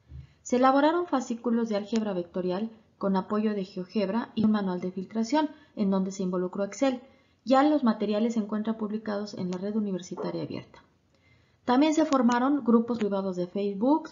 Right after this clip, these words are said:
se solicitó aulas virtuales en la plataforma Moodle de la unam y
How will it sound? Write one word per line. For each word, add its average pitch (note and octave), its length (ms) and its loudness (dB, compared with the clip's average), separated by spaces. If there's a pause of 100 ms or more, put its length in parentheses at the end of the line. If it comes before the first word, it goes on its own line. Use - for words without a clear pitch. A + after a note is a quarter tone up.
(380)
se G3 180 -4
solicitó G3+ 600 -2
aulas A#3+ 340 0
virtuales A#3+ 560 0
en F#3+ 80 0
la F3+ 140 -2
plataforma G#3 580 0
Moodle A3+ 260 2
de F#3+ 140 -2
la E3+ 160 -2
unam A3 400 0 (500)
y E4 460 8